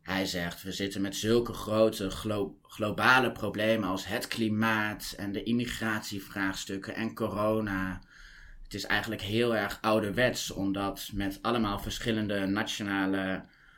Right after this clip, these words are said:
parlementen te gaan oplossen. Het zou veel efficiënter zijn als er één globale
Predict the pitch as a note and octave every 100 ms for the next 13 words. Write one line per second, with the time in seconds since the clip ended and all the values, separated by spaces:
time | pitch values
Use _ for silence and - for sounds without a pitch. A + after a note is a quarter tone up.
0 | _ - G2+ G2+ G2 A2+ A2+ - F#2+ F2+
1 | B2 G#2 F#2 G2 - G2 - A2+ A2+ A2
2 | A2 G2 - A#2+ B2 A#2 F#2 E2 F2+ G2
3 | G2+ A2 - A#2 A2+ F#2+ F2 - F#2+ F2
4 | G#2 A2+ A2+ G2 F2 F2+